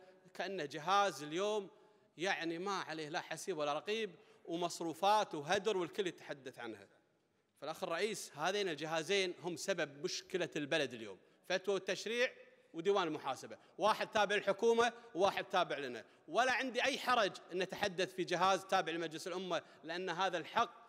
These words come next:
أنا شفت اليوم كرئيس لجنة حماية الأموال العامة مشاكلنا مرتكبة بها، يعني مشاكلنا موجودة بسبب هذين الجهازين، واحد جهاز قانوني فتوى التشريع والثاني جهاز مالي ورقابي،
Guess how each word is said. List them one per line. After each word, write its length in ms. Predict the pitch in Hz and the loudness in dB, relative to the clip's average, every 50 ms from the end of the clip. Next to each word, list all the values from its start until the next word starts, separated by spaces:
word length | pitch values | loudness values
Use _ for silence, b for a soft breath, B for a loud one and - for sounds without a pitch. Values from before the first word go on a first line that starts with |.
| B B B - | B B B -2
أنا 180 | 147 170 180 | 0 0 0
شفت 280 | 160 - - 247 - - | 0 0 -2 -2 -2 -2
اليوم 240 | 202 202 214 202 165 | -2 0 0 -2 0
كرئيس 400 | - 196 180 185 196 196 - 196 | 0 0 0 0 0 -2 -2 -4
لجنة 220 | 196 175 185 175 - | -4 -4 -4 -8 -6
حماية 180 | - 180 185 175 - | -4 -4 -4 -4 -4
الأموال 260 | 190 175 180 190 190 | -6 -6 -4 -2 -2
العامة 420 | 180 165 185 196 196 190 208 233 233 B B B B B | 0 0 0 0 0 2 0 -2 -2 B B B B B
مشاكلنا 500 | 156 165 - 240 226 - - 277 254 240 | -8 0 0 0 0 0 -2 -4 -2 -2
مرتكبة 420 | 226 233 226 - - 240 - 233 247 | -2 -2 -2 -4 -6 -6 -4 -4 -6
بها، 320 | 214 220 226 226 214 202 B B B B - | -4 -2 -4 -4 -4 -6 B B B B -6
يعني 520 | 180 170 185 170 180 196 196 - - 185 - - 208 - | -2 0 0 2 2 0 0 0 -2 -10 -12 -14 -14 -14
مشاكلنا 480 | 165 - 220 196 185 - 269 269 233 | -4 0 0 0 2 0 0 0 2
موجودة 400 | 196 196 185 185 240 302 254 262 | 4 4 4 2 2 -2 -2 -4
بسبب 240 | 208 - 269 254 214 | -2 -2 -4 -4 -2
هذين 240 | 185 190 202 214 208 | -2 -4 -4 -2 -4
الجهازين، 480 | 185 170 180 165 160 147 139 131 120 b b b b b b | -6 -4 -4 -4 -4 -4 -6 -10 -12 b b b b b b
واحد 360 | 143 180 - - - 208 165 147 | 0 2 2 2 2 -2 -8 -6
جهاز 280 | 170 180 190 190 165 | 0 0 0 0 0
قانوني 400 | - - 170 170 185 220 226 190 | -2 0 0 2 4 4 2 4
فتوى 200 | 170 190 190 185 175 | 2 0 0 -2 -4
التشريع 500 | - 190 156 - 208 233 262 254 226 - B B B B | -4 -4 -4 -2 -2 -2 -2 -2 -4 -4 B B B B
والثاني 400 | 180 190 190 - 214 202 196 196 | -6 -6 -2 0 0 2 2 0
جهاز 360 | 180 190 180 180 190 185 156 | 0 0 2 2 2 2 2
مالي 240 | 165 190 190 180 175 | 0 0 0 0 0
ورقابي، 500 | 165 160 135 - 139 127 117 113 117 110 | -2 -4 -2 0 0 0 0 -2 -10 -18